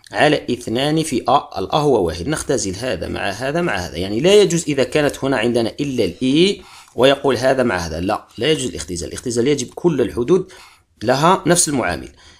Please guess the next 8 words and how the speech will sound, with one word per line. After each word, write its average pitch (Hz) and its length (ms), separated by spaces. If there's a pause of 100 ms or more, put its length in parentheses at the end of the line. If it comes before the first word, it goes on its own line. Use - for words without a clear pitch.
(180)
أو - 300 (100)
نفس - 360
العامل 143 240
المشترك. - 400
نعم، 101 220 (360)
أصبح 147 200
لنا 127 200
زد 131 920